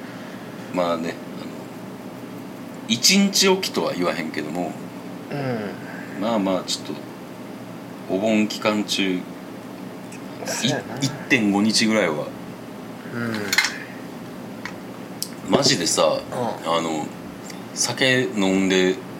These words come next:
Speaker 1: 楽しいと思うけどさ、
Speaker 2: うん。
Speaker 1: マジで無やからさ。
Speaker 2: そうやな。
Speaker 1: うん。なんで、そこは。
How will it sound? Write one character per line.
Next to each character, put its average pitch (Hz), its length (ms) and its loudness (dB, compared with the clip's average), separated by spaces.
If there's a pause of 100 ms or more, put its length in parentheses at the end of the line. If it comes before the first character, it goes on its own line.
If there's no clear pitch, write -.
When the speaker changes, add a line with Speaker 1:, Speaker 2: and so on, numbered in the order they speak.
(240)
Speaker 1:
楽 117 200 4
し - 180 4
い 76 40 -2
と 78 100 -2
思 82 200 0
う 82 60 -2
け - 80 -4
ど 80 100 -4
さ、 - 120 -2 (720)
Speaker 2:
う 87 40 -2
ん。 - 20 4
Speaker 1:
マ 127 120 6
ジ 143 180 6
で 87 100 2 (180)
無 113 440 8
や 104 80 6
か - 120 0
ら 71 80 -2
さ。 - 160 -2 (1120)
Speaker 2:
そ - 580 0
う 107 40 2
や 98 100 0
な。 107 200 0
Speaker 1:
う - 20 0
ん。 - 20 -2
な 92 60 -4 (2500)
ん - 40 -8
で、 - 60 -8
そ - 160 0
こ - 180 0
は。 85 120 4